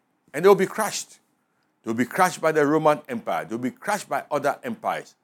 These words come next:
They didn't listen. When they were crushed, they were sent into exile. Families were separated,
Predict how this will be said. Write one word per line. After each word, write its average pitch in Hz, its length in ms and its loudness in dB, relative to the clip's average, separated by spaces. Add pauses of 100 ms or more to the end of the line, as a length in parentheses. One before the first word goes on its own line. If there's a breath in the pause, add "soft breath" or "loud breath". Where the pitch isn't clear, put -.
(840)
They 107 140 -8
didn't 196 320 0
listen. - 360 -2 (720)
When 202 160 0
they 196 180 4 (120)
were 135 240 0
crushed, - 440 0 (540)
they 120 80 -10
were 139 140 0
sent 226 340 0
into - 380 -10
exile. 95 480 -2 (420)
Families 165 480 0
were 156 140 0
separated, 135 640 -4